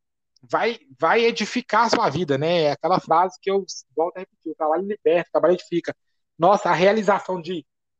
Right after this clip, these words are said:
eu entreguei isso. E às vezes é bom, é bom você ter isso, você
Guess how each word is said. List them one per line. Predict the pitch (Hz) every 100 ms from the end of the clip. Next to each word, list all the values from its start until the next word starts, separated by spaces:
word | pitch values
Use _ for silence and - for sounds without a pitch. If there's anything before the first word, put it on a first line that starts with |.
| -
eu | 151
entreguei | 185 202 202 147 180 190 151
isso. | 139 -
E | 190 233
às | 233
vezes | 254
é | 269
bom, | 302 196 233
é | 214
bom | 139 190 247
você | 208 170
ter | -
isso, | 139 143 _
você | -